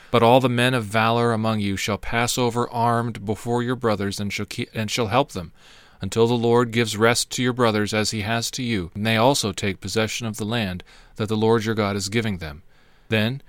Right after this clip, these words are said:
you shall return to the land of your possession and shall possess it, the land that Moses the servant of the Lord gave you beyond the Jordan toward the sunrise. And they answered Joshua, "All that you have commanded us we will do, and wherever you send us we will go.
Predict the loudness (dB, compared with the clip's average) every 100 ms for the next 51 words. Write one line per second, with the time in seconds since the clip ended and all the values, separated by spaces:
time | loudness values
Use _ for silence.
0 | -16 -2 0 2 2 2 0 0 -2 -4
1 | -2 0 0 -2 -2 -2 0 0 0 0
2 | -2 -4 -4 -6 -4 -2 -2 -2 -6 -12
3 | -20 -20 _ _ -2 0 0 -2 -2 -2
4 | -2 -4 -4 -4 0 0 -2 -6 -6 -2
5 | -2 -2 -2 -2 -2 -4 -8 -4 -2 -2
6 | -4 -4 -4 -4 -6 -6 -6 -6 -4 -4
7 | -2 -4 -6 -8 -14 -18 -20 -20 -20 -8
8 | -2 0 2 0 0 0 0 0 -2 -10
9 | -14 -20 _ -2 0 0 2 0 0 -2
10 | 0 0 0 0 -2 -2 -2 -2 -2 -4
11 | -6 -6 0 4 4 4 0 0 0 -2
12 | -2 -6 -6 -10 -6 -4 -4 -2 -4 -4